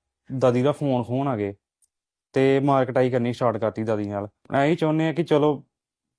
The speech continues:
ਵੀ ਦਾਦੀ ਨਾਲ ਤੇ ਮਾੜਾ ਹੋਇਆ ਵਾ ਤੇ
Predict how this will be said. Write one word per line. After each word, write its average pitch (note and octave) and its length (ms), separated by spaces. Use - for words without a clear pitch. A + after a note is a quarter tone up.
ਵੀ C3+ 400
ਦਾਦੀ B2+ 260
ਨਾਲ C3+ 160
ਤੇ D3 100
ਮਾੜਾ B2 260
ਹੋਇਆ C3 240
ਵਾ B2+ 160
ਤੇ B2+ 580